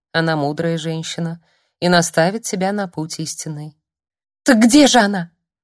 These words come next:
Зуана улыбается. «Пытается уснуть, как и все остальные». «Думаешь, я такая глупая?» И голос поднимается снова. «Да ей плевать на меня!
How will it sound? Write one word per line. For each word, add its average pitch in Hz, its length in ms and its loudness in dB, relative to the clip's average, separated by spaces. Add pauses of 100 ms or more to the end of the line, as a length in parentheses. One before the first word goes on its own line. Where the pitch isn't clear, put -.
(360)
Зуана 151 420 -4
улыбается. 180 680 -8 (1300)
«Пытается 185 680 -2
уснуть, 196 760 -6 (500)
как 170 240 0
и - 60 -4
все - 280 -4
остальные». 165 840 -4 (440)
«Думаешь, 262 640 0
я 254 200 -2
такая 254 460 2
глупая?» 302 680 4 (600)
И 160 180 -2
голос 147 540 -2
поднимается 147 840 -6
снова. 151 580 -6 (380)
«Да 269 180 4
ей 339 380 6
плевать 359 760 6
на 277 140 6
меня! 339 560 4